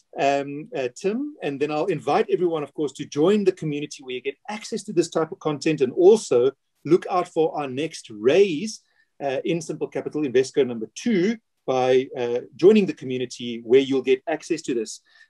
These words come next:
Ladies, it's been a privilege. I've really enjoyed my time. I've made notes all around on this piece of paper from the stuff that I've learned out of tonight. We thank the audience as well for your time. We hope that the second glass of wine is ready, and so will dinner be,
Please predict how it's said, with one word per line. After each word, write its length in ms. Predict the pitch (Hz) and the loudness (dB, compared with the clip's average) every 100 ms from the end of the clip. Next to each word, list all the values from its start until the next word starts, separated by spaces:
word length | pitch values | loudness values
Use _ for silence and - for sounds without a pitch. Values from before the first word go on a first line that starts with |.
| - | 4
Ladies, 240 | 185 214 | 6 4
it's 100 | 196 | -4
been 160 | - 180 | -4 -4
a 60 | 247 | -4
privilege. 560 | - 240 262 294 - _ _ | -2 -2 -2 -6 -12 _ _
I've 200 | 175 214 | 0 0
really 180 | 226 214 | 0 -4
enjoyed 320 | 202 175 180 | -2 -2 -2
my 140 | 160 170 | -4 -8
time. 380 | - 180 214 220 | -6 -6 -6 -2
I've 220 | 190 190 | -4 -2
made 260 | 175 175 151 | -4 -4 -2
notes 300 | 160 175 - | -4 -4 2
all 280 | 190 202 | 6 6
around 220 | 170 185 170 | 6 2 0
on 80 | |
this 140 | 147 170 | -4 -6
piece 220 | 180 160 | -10 -12
of 100 | 160 | -4
paper 200 | 160 165 | -4 -4
from 160 | - 143 | -12 -14
the 60 | |
stuff 240 | - - - | -8 -6 -6
that 180 | - | -4
I've 220 | 180 214 190 | -4 -2 2
learned 240 | 190 196 202 | 2 2 -8
out 80 | |
of 80 | 180 | -12
tonight. 340 | - 180 254 - _ _ - | -14 -12 -12 -14 _ _ -10
We 100 | 139 | -6
thank 300 | - 226 220 | 0 0 2
the 120 | 156 | 0
audience 440 | - 247 269 240 196 | 2 2 2 0 0
as 120 | 151 | -2
well 160 | 156 | -2
for 100 | - | -2
your 140 | 156 135 | -4 -4
time. 400 | - 143 151 156 _ _ - | -2 -2 -2 -8 _ _ 0
We 100 | 151 | 2
hope 240 | 135 190 | 6 4
that 180 | 196 185 | 4 -2
the 120 | 160 139 | 0 -2
second 480 | - 220 202 180 | 0 -2 0 -2
glass 340 | 143 143 139 135 | 0 2 2 0
of 200 | 143 117 | -6 -2
wine 260 | 143 143 | -2 -2
is 160 | 135 120 | -4 -2
ready, 260 | 139 165 - | -2 0 -2
and 240 | 139 131 | -4 -8
so 240 | - 170 | 0 0
will 220 | 139 127 120 | 2 0 2
dinner 300 | 147 190 220 | 2 2 0
be, 300 | 254 285 | -2 -2